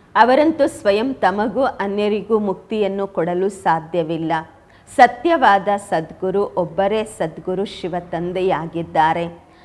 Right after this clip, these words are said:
ಅವರು ಸಂಗಮದಲ್ಲಿ ಬಂದು ಎಲ್ಲರ ಸದ್ಗತಿ ಮಾಡುತ್ತಾರೆ." ತಂದೆ ಹೇಳುತ್ತಾರೆ, "ನಾನು ಬರುತ್ತೇನೆ ಕಲ್ಪದ ಸಂಗಮ ಯುಗದಲ್ಲಿ. ಯಾವಾಗ ಪೂರ್ತಿ ಪ್ರಪಂಚವನ್ನ ಪಾವನ ಮಾಡಬೇಕಾಗುವುದು ಆಗ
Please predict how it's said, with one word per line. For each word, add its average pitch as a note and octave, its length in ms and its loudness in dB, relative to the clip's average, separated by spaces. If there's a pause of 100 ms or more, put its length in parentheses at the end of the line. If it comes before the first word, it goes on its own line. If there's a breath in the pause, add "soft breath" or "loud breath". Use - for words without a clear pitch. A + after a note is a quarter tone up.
(140 loud breath)
ಅವರು G4+ 340 6
ಸಂಗಮದಲ್ಲಿ A3+ 920 0
ಬಂದು F#3 420 -4
ಎಲ್ಲರ G3 480 -2
ಸದ್ಗತಿ F#3 640 -4
ಮಾಡುತ್ತಾರೆ." E3+ 840 -4 (360 loud breath)
ತಂದೆ G#3 300 4
ಹೇಳುತ್ತಾರೆ, F3 920 -2 (260 loud breath)
"ನಾನು A#3 400 2
ಬರುತ್ತೇನೆ F#3+ 720 -2
ಕಲ್ಪದ F3 560 -4
ಸಂಗಮ F3+ 580 -4
ಯುಗದಲ್ಲಿ. E3+ 840 -4 (380 loud breath)
ಯಾವಾಗ A3 540 6 (260)
ಪೂರ್ತಿ G#3+ 460 -2
ಪ್ರಪಂಚವನ್ನ F#3 1000 -6
ಪಾವನ F#3 560 -2
ಮಾಡಬೇಕಾಗುವುದು E3+ 1400 -4
ಆಗ F3+ 300 -2